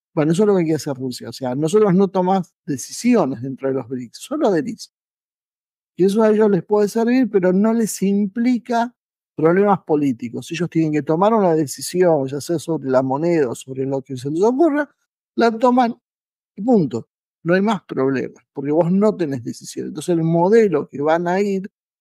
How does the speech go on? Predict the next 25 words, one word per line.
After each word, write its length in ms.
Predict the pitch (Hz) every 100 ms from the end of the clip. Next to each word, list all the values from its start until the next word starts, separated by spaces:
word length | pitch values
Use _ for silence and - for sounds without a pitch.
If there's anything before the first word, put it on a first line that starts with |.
| _
probablemente 720 | - 127 139 156 170 180 147
lo 120 | 127 165
que 120 | 123
quiere 300 | - 151 151
Rusia 640 | 160 185 - 165 160 120
en 260 | 135 139 139
Kazán 520 | 175 190 - 226 254
es 200 | 220 -
eso, 360 | 131 113 - _ _ _ _ _ -
es 360 | 151 165 - -
resolver 840 | 143 165 - 175 170 190 220 233 - _ -
una 220 | 156 170
ampliación 840 | 170 165 180 175 - 214 214 214
del 160 | 208 220
brics, 480 | 254 254 254 - - _ _ _ -
pero 380 | 294 294 269 214 156
dentro 440 | 190 226 214 208 214
de 100 | 240
esa 200 | - 190
fórmula. 720 | - 170 131 113 131 - - _ _ _ _ _ _ _ -
No 380 | 160 214 269 269
entran 460 | 262 240 226 202
al 100 | 196
brics 380 | 202 214 196 -
directo. 400 | 180 151 131 -